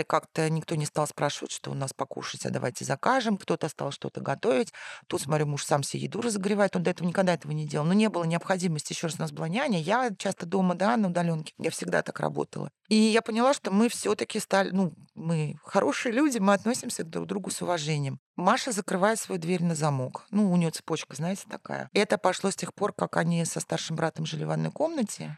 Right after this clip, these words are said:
потом разъехались по разным. Мы для этого сделали ремонт и перепланировку в квартире, чтобы они смогли в разных комнатах жить.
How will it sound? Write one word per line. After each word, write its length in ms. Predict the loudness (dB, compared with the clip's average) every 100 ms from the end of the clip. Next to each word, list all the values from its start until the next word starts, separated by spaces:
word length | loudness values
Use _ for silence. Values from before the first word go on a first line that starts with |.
| _
потом 280 | -4 2 2
разъехались 560 | 2 0 -4 -4 -8 -4
по 120 | 0
разным. 380 | 4 4 2 -2
Мы 60 |
для 140 | -2 -2
этого 160 | -2
сделали 300 | -2 0 0
ремонт 380 | 0 2 0 -2
и 40 | -8
перепланировку 640 | -10 -2 0 2 -2 -8
в 20 |
квартире, 480 | -12 -12 -12 -12 -12
чтобы 260 | -12 -12 -8
они 120 | -8
смогли 340 | -4 -6 -4
в 60 | -6
разных 260 | -6 -8 -8
комнатах 360 | -8 -8 -10
жить. 220 | -10 -12